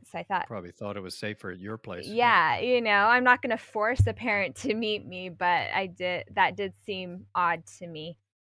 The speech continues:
Speaker 1: So, so we knew she didn't come from the best home life. And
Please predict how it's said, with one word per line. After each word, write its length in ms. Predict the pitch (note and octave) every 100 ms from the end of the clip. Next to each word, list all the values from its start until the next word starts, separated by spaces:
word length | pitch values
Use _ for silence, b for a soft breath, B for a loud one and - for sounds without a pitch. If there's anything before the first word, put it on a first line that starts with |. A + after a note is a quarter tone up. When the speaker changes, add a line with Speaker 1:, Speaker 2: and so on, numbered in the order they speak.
| _ _
Speaker 1:
So, 720 | - - G#3+ G3+ F#3+ F#3 - -
so 180 | C4
we 160 | B3+ C4
knew 160 | C4 C4
she 160 | C4
didn't 200 | A3+ -
come 180 | G#3 F#3+
from 160 | G3 F#3
the 100 | F3
best 280 | - - -
home 340 | D#4 E4 A#3
life. 680 | E3+ E3 E3+ G#3+ A#3+ - - _ _ _
And 680 | G#3+ G3 F#3 F#3 F3 F3+